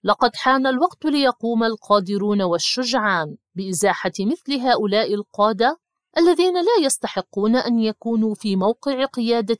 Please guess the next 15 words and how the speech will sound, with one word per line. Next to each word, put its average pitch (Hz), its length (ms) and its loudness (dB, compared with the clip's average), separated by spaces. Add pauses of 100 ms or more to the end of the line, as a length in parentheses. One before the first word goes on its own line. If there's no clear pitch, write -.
(220)
هذه 190 340 -2
الجيوش 180 480 -4
القوية. 175 720 -2 (500)
لقد 202 300 2
حان 254 280 0
الوقت 240 360 -2
لإزالة 226 680 0
رموز 220 440 -2
الدولة 214 480 0
القومية 208 640 0 (140)
وهياكلها، 180 1200 -2 (420)
وكل 254 500 0
من 233 220 2
يدافع 214 640 0
عنها، 160 600 -2